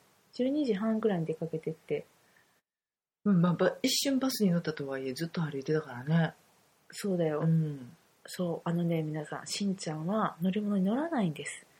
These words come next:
Speaker 2: <laughs>
Speaker 1: これポイントですよ。
Speaker 2: 昔の人みたいに言いない。
Speaker 1: <laughs> 歩く、歩く。歩くの大好きなんで。
Speaker 2: うん。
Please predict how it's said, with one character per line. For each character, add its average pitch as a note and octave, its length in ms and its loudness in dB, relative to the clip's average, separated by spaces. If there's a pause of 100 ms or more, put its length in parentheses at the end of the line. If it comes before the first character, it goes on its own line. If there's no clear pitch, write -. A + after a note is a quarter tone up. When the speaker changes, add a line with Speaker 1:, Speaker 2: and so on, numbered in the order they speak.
(220)
Speaker 2:
<laughs> - 320 -6
Speaker 1:
こ - 80 -6
れ G3 80 2
ポ G3 140 -2
イ G3 60 2
ン - 20 -6
ト G3 80 0
で F#3+ 80 0
す - 180 -4
よ。 E3 200 -2 (320)
Speaker 2:
昔 F3+ 460 2
の G3 100 4
人 G3 260 0
み D3+ 120 2
た A#2+ 120 0
い A2+ 60 -2
に B2+ 80 -2
言 D3 120 -2
い C#3+ 40 -6
な A#2 80 -4
い。 - 20 -8 (720)
Speaker 1:
<laughs> - 680 -6
歩 G3 460 4
く、 D4+ 240 6
歩 F3+ 320 6
く。 E3 340 -2 (440)
歩 A3 260 2
く D#4 160 4
の B3+ 160 4
大 F#3+ 220 6
好 - 80 -6
き - 140 -8
な D3 120 -6
ん C#3+ 100 -14
で。 E3 320 2
Speaker 2:
う E3+ 40 4
ん。 D#3 480 6